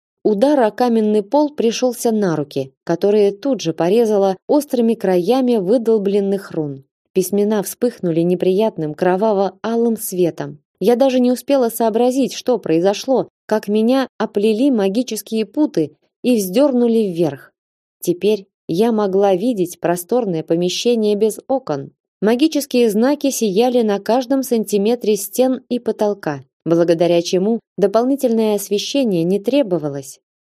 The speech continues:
Король стоял прямо передо мной и хмурился, а цвет окружающих его рун –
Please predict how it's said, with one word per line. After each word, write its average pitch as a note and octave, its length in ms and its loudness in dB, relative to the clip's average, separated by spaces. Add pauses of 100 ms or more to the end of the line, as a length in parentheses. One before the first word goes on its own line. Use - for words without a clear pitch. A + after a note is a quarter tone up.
Король G#3 320 0
стоял F#3+ 440 2
прямо A3+ 440 0
передо A#3 360 0
мной F3+ 440 -2 (200)
и E3+ 60 -2
хмурился, F3+ 800 -4 (300)
а C#3+ 100 -8
цвет F#3 420 -2
окружающих E3 760 0
его D3+ 320 0
рун – F#3+ 280 0